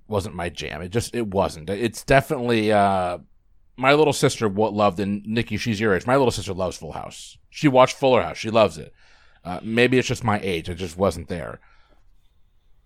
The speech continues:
At the end of the day, I find myself relating a little bit more towards the Tim Taylor version of Home Improvement, just because while I'm not,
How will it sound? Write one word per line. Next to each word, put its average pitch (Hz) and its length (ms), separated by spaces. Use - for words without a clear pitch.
At 139 220
the 123 180
end 143 240
of 127 100
the 113 100
day, 120 540
I 113 180
find 120 260
myself 117 340
relating 107 360
a 101 40
little 98 320
bit 104 160
more 110 380
towards 107 600
the 107 160
Tim 117 380
Taylor 117 400
version 110 480
of 107 300
Home 120 200
Improvement, 127 520
just 107 240
because 110 400
while 101 220
I'm 98 200
not, 101 360